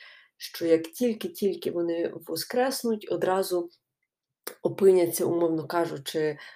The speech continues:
не знаю, можливо, в якійсь святковій залі, де будуть стояти піснями і псалмами, гімнами, хвалити Бога постійно, двадцять чотири на сім.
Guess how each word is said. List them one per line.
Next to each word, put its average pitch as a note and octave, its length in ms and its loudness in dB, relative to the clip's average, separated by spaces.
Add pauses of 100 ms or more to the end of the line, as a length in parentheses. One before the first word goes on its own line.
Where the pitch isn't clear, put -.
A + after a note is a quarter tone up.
(240)
не E3 140 -6
знаю, E3+ 340 4
можливо, D3 340 2
в D#3+ 40 2
якійсь - 280 -4
святковій E3 760 0
залі, F3 340 4
де E3 120 2
будуть E3 320 -2
стояти E3 540 0
піснями F3 720 0
і - 120 -6
псалмами, E3+ 580 0
гімнами, E3+ 500 0
хвалити E3 460 0
Бога F3 360 0
постійно, E3 600 -4
двадцять F3 340 -2
чотири F3 360 -4
на F3 120 2
сім. E3+ 320 -4